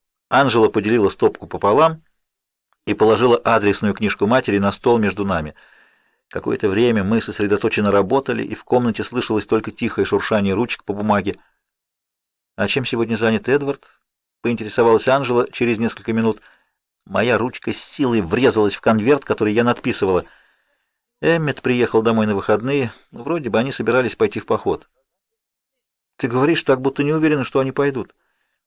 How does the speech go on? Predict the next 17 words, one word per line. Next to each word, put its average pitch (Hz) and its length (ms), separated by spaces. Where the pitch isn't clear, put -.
Я - 180
пожала 98 300
плечами. 107 540
"Тебе 120 260
повезло, 156 420
что 131 220
у 143 80
Эдварда 131 320
есть 139 220
братья, 170 360
с - 80
которыми 117 320
он 127 160
может 120 220
ходить 131 240
в - 40
походы. 107 460